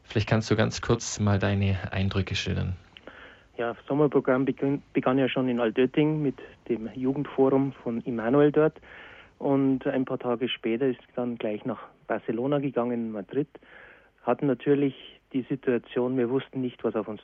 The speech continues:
Speaker 2: zukommt. Die ganze Technik war alles, äh, auf Improvisieren ausgelegt.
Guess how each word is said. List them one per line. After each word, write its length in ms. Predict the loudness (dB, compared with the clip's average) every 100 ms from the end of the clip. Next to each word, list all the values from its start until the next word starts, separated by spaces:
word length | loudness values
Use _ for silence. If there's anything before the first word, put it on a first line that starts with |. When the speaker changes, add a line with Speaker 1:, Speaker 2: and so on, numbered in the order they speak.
| -6
Speaker 2:
zukommt. 420 | -6 -6 -10 -12 -18 -20 -20 -20 _
Die 60 | -4
ganze 340 | -2 0 -2
Technik 480 | -2 -2 0 0 -2 -4 -18 -12
war 460 | -4 0 2 0 -2
alles, 440 | -2 0 2 0 -2 -10 -12
äh, 320 | -6 -4 -4
auf 160 | -4 -4
Improvisieren 600 | -2 0 0 0 2 2
ausgelegt. 640 | 2 0 -2 0 0 -2